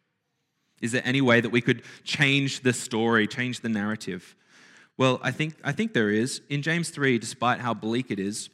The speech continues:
you have a look at verse nine through twelve, and it talks about how with our tongues we praise God, but we also curse people.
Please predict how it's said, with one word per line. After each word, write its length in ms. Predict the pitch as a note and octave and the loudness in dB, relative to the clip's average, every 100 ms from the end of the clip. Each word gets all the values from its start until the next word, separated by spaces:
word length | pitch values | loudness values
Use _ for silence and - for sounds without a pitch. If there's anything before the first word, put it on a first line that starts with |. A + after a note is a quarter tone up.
| _ _ _ _ _ _ _ _ - | _ _ _ _ _ _ _ _ -14
you 80 | A#2+ | -6
have 100 | B2+ | -2
a 40 | C3+ | 0
look 180 | C3 | 0
at 40 | A#2 | -2
verse 300 | A2 A2 A2+ | -4 -4 -4
nine 360 | A2 A2 A2+ | -4 -2 -4
through 180 | G#2 G#2+ | -6 -10
twelve, 600 | - A#2 A2 F2+ G2 - _ _ - _ - | -8 -2 -2 -2 -6 -12 _ _ -20 _ -12
and 80 | A2+ | -6
it 60 | |
talks 160 | C#3 C#3+ | -6 -2
about 160 | C3 | -2
how 240 | B2 A#2+ A#2 | 0 0 0
with 220 | A2+ A#2 | 0 0
our 100 | A2+ | 0
tongues 420 | - B2 A#2+ A#2+ | 0 0 0 -2
we 120 | A2+ | -6
praise 420 | G#2+ - C3 C3+ C3 | -6 0 4 4 4
God, 320 | C3 B2+ B2+ | 4 4 4
but 80 | B2 | 0
we 100 | A#2+ | -2
also 220 | A#2+ A#2 | -2 -4
curse 400 | - - A#2+ A#2 | -6 -2 -2 -2
people. 720 | - A2+ A2 A#2+ A#2 A#2 | -4 -4 -2 0 2 0